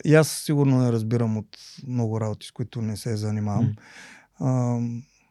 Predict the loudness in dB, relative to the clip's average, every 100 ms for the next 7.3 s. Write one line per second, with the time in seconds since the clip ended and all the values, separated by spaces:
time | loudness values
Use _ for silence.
0 | -6 0 2 0 2 4 4 4 2 2
1 | 2 4 6 6 4 0 -2 -2 _ -20
2 | -20 _ _ _ -4 2 2 2 2 4
3 | 4 4 4 0 6 8 8 6 2 -6
4 | -4 -2 -2 -4 -2 0 2 4 4 4
5 | 2 0 0 -2 0 0 0 0 -2 -2
6 | -4 -6 -8 -2 2 4 4 6 6 4
7 | 2 0 0